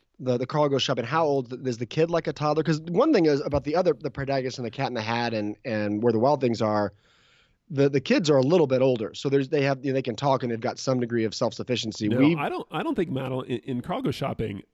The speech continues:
Speaker 2: the kid isn't even toddling yet. Like,
Speaker 1: Right.
Speaker 2: they, they can't move on their own. <laughs> Right.
Speaker 1: Right. So that,
Speaker 2: <laughs>
Speaker 1: so that's almost a different, that's a, that's a different thing. There's, there's not the degree of autonomy. And there's a difference between leaving, I mean, just as a parent,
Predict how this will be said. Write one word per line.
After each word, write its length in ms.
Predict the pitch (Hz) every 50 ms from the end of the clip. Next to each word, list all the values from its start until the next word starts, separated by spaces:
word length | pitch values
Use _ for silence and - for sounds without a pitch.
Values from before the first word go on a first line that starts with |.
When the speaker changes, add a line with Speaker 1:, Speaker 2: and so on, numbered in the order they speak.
| - - - _ _ 190 139 _ _
Speaker 2:
the 100 | - -
kid 220 | - - - 294 -
isn't 220 | 151 131 135 120
even 200 | 113 104 107 95
toddling 460 | - - 120 123 120 104 95 - -
yet. 200 | - - 104 - - - - - _ - _ _
Like, 140 | - 120 135
Speaker 1:
Right. 180 | 127 117 120 120 - _ -
Speaker 2:
they, 80 | -
they 120 | - - -
can't 200 | 170 156 127 131
move 260 | 120 131 143 131 104
on 120 | 101 101 101
their 160 | 90 - 101
own. 300 | 113 107 82 73 - - -
<laughs> 60 | -
Right. 140 | - 101 - -
Speaker 1:
Right. 320 | 135 135 147 139 131 - -
So 120 | - 165
that, 240 | 147 196 233 - 180
Speaker 2:
<laughs> 0 |
Speaker 1:
so 120 | - 202 185
that's 320 | 170 208 208 240 240 -
almost 340 | 226 196 180 165 147 - -
a 60 | 139
different, 440 | 127 139 139 - - 127 123 113 120
that's 180 | 156 160 160 -
a, 80 | 156 147
that's 240 | 139 170 170 156
a 40 | 156
different 280 | 139 143 135 104 127 113
thing. 100 | 120 117
There's, 160 | 117 120 110
there's 200 | 113 139 123 110
not 240 | 127 139 143 139 117
the 80 | 127 120
degree 260 | 117 110 120 117 113
of 80 | 104 104
autonomy. 460 | 101 98 - 120 117 113 107 101 104
And 180 | 113 120 143
there's 120 | 143 147 139
a 60 | 151
difference 240 | 151 165 156 143 123
between 220 | 123 123 117 117
leaving, 380 | 117 117 120 107 110 107 104 104
I 60 | 131
mean, 220 | 120 117 107 104 - - - - - - -
just 100 | 170 175
as 80 | 147
a 60 | 139 135
parent, 400 | - - 190 175 151 135 123